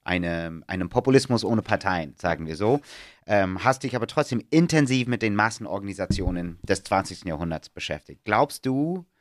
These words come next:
durch deine eigene Erfahrung, aber auch deine historischen Kenntnisse, können solche lokale Kämpfe, die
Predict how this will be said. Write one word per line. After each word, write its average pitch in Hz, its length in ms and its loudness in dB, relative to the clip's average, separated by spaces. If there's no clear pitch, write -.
durch 117 160 4
deine 104 260 4
eigene 156 280 4
Erfahrung, 123 580 4
aber 90 220 2
auch 104 180 2
deine 98 220 2
historischen 110 560 0
Kenntnisse, 104 640 2
können 139 320 6
solche 131 300 4
lokale 123 580 2
Kämpfe, 117 580 0
die 95 520 2